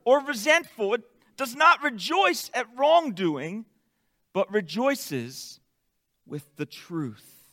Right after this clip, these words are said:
Paul has started in this letter, as we've started in First Corinthians thirteen, by identifying what love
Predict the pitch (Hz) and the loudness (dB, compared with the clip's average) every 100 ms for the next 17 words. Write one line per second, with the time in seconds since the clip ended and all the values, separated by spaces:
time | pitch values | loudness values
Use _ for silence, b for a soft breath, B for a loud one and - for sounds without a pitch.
0 | _ _ _ _ _ _ _ _ _ _ | _ _ _ _ _ _ _ _ _ _
1 | 240 277 277 247 208 - - 277 302 262 | 8 8 8 4 2 0 6 10 10 6
2 | 254 - 247 247 254 - 233 254 269 247 | -2 -4 -4 -2 -4 -2 4 6 10 8
3 | 262 247 b b 226 208 240 202 - 247 | 8 2 b b 8 8 -2 -4 4 6
4 | 254 247 233 226 247 247 - 247 233 240 | 6 4 -2 0 0 0 -2 -4 -4 -8
5 | 226 - 254 247 254 254 269 240 240 240 | -8 -4 -4 -4 -4 -4 0 8 8 8
6 | 233 202 247 339 302 302 285 285 277 247 | 6 4 2 4 0 2 4 4 2 -4
7 | b b 190 277 - 233 254 247 | b b 8 8 8 8 8 8